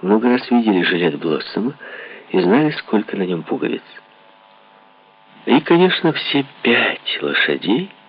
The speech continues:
ответили доктору. Из каждого стойла донеслось шесть ударов копытом.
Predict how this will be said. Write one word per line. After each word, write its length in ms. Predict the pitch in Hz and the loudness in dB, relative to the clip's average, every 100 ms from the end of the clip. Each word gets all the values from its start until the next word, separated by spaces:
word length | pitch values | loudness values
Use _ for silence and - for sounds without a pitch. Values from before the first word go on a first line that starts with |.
| _ _ _ _ _ _ _ _ _ - - | _ _ _ _ _ _ _ _ _ -14 -12
ответили 580 | - - - - 190 | -6 -2 -2 -4 -6
доктору. 560 | - - 226 - - - - - _ _ _ 101 _ 104 104 101 104 104 _ _ _ _ _ _ _ - - | -4 -6 -8 -10 -10 -10 -16 -20 _ _ _ _ _ _ _ _ _ _ _ _ _ _ _ _ _ -12 -6
Из 180 | - | -6
каждого 400 | - 135 156 185 | 2 2 4 2
стойла 480 | 170 - 202 202 95 - - - - - | 0 4 6 6 4 -4 -8 -8 -10 -4
донеслось 560 | - 85 - 117 143 - - - - - | 0 0 2 2 0 -4 -16 -18 -18 -2
шесть 920 | - - - 220 226 - - - - - - _ - | 0 0 0 0 0 -2 -10 -12 -14 -16 -20 _ -6
ударов 640 | - - - - - - - | -4 0 2 0 -2 -8 -8
копытом. 640 | 170 - 156 - - 123 | -10 -8 -12 -12 -12 -14